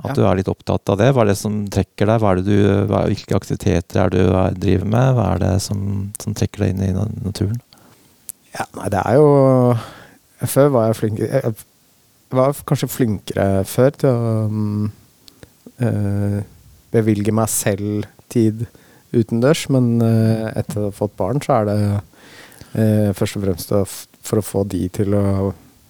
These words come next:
Speaker 2: bli like glad i
Speaker 1: Ja.
Speaker 2: naturen da, og få de til å se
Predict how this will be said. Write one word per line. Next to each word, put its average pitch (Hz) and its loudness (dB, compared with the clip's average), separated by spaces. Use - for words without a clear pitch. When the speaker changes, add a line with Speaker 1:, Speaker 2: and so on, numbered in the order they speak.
Speaker 2:
bli 117 2
like 107 2
glad 101 0
i 101 -2
Speaker 1:
Ja. 139 2
Speaker 2:
naturen 113 2
da, 151 2
og 113 2
få 110 -2
de 101 0
til 104 -4
å 98 0
se - -2